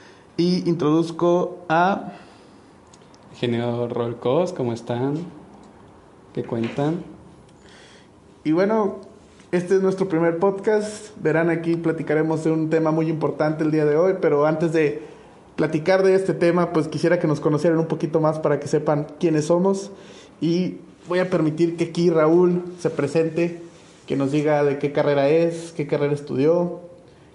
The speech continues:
Speaker 1: este, y sobre todo una descripción personal, para que lo vayan conociendo.
Speaker 2: Bueno, pues mi nombre es Raúl Cos,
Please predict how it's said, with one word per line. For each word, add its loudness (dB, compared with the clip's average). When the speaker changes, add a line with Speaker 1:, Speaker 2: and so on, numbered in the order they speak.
Speaker 1:
este, -4
y -2
sobre -2
todo -2
una 2
descripción -2
personal, -8
para -4
que -8
lo 2
vayan 2
conociendo. -6
Speaker 2:
Bueno, -6
pues 0
mi -4
nombre 0
es -4
Raúl 0
Cos, -2